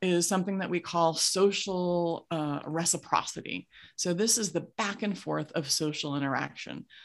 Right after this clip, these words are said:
Uh, in young children, this can look like social imitation. So copying what someone else does, or back and forth babbling,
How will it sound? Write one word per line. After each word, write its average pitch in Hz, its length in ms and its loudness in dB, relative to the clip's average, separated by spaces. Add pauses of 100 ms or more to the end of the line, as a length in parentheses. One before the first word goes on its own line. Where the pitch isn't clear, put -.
(180)
Uh, 165 440 2
in 185 240 4
young 196 260 4
children, 185 600 2
this 180 180 2
can 175 300 -2
look 175 280 0
like 160 440 4
social 165 500 2
imitation. - 800 -2 (300)
So 156 180 -4
copying 190 560 2
what - 160 0
someone 160 260 0
else 143 280 2
does, 196 680 4 (320)
or 156 120 2
back 147 280 4
and 143 180 -4
forth 127 280 -6 (120)
babbling, 190 920 4